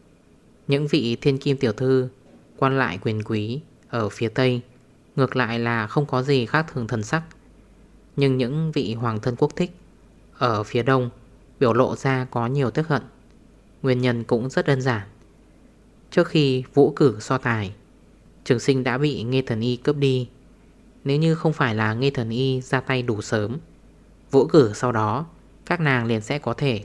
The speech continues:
thỉnh cầu hoàng thượng ban hôn. Trước đó, Dương Khai một mực có chỗ lưu thủ, nhưng vòng này, đối thủ chính là Hoa Sơn Thanh Dương Cung Thiên Phong Tử.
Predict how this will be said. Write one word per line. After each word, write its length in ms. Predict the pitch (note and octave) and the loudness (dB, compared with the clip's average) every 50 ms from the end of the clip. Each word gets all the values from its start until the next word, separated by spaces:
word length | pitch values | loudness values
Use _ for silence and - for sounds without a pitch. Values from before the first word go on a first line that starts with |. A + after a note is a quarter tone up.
| - | -6
thỉnh 180 | - B2 G#2 G2 | -6 -6 -6 -4
cầu 400 | - - A#2 A2+ A2 G#2+ G#2+ A2 - | -2 -2 0 0 0 -2 -4 -6 -6
hoàng 220 | - A#2+ A2+ G#2+ G#2 | -4 -4 -4 -4 -4
thượng 260 | B2 C3 - - A2 | -2 -4 -4 -2 -4
ban 140 | A#2+ A#2+ B2 | -4 -4 -2
hôn. 280 | B2+ B2+ B2 B2 A#2+ A2+ - - - - - - - - - - - - - - - - - - - - - - - - - - - | 0 0 0 0 -2 -4 -10 -16 -20 -20 -20 -20 -20 -20 -20 -20 -20 -20 -20 -20 -20 -20 -20 -20 -20 -20 -20 -20 -20 -20 -20 -20 -8
Trước 180 | - - E3+ E3 | -2 -2 0 0
đó, 340 | C3 A#2 G#2+ G#2 A2 C3+ D#3 - - - - - - - - - | 2 0 0 0 -2 -4 -6 -12 -18 -20 -20 -20 -20 -20 -20 -12
Dương 200 | - - D#3 D3 | 0 0 0 2
Khai 200 | C#3+ - D#3 D3 | 2 0 0 0
một 160 | C#3 B2+ A#2 | 0 0 -2
mực 260 | A#2+ B2 A#2 G#2 - - - | -2 -2 -4 -4 -6 -14 -6
có 120 | - A2+ A2+ | -4 -4 -2
chỗ 240 | - - C#3 D3 | 0 2 2 2
lưu 200 | D3 D3 D3 C#3+ | 4 4 4 2
thủ, 220 | C3+ - C#3 A2 G2 - - - - - _ - - - _ - - - - - | 4 2 2 0 0 -4 -14 -20 -20 -20 _ -20 -20 -20 _ -20 -20 -16 -4 0
nhưng 240 | C#3 C#3 C3+ C3 | 2 2 2 2
vòng 200 | B2 C3+ A2+ A2 | 2 0 0 0
này, 280 | A2+ A2 G#2+ G#2 G2+ G#2 - - - _ - - - - - - | -2 -2 -2 -4 -6 -8 -14 -20 -20 _ -20 -20 -20 -20 -12 -4
đối 140 | - B2 C3 | -2 0 2
thủ 220 | - F3 D3 A#2 | 4 2 2 2
chính 220 | G#2+ - A#2 A#2 C3+ | 2 -2 -2 -2 0
là 320 | C#3+ C#3 B2+ A#2+ A2+ G#2+ - - - - - - - - | 0 0 0 0 -2 -4 -10 -16 -20 -20 -20 -20 -20 -6
Hoa 160 | - C#3+ C#3 C3+ | -2 0 0 0
Sơn 400 | - - D3 C#3 C#3 C3+ C3 C3 - | 2 2 4 4 4 2 0 -4 -6
Thanh 160 | - C3+ C3+ | -6 -4 -4
Dương 220 | C3 - D3+ C#3 C3 | 0 0 0 0 4
Cung 280 | - D3 C3+ C3+ C3 B2+ - - - - - _ - | 4 4 4 4 2 -4 -8 -16 -20 -20 -20 _ 2
Thiên 180 | - D3 C3+ C3 | 2 2 2 2
Phong 160 | - C#3 C3 | 0 -4 0
Tử. 220 | - D3+ B2+ G#2 | 2 2 2 2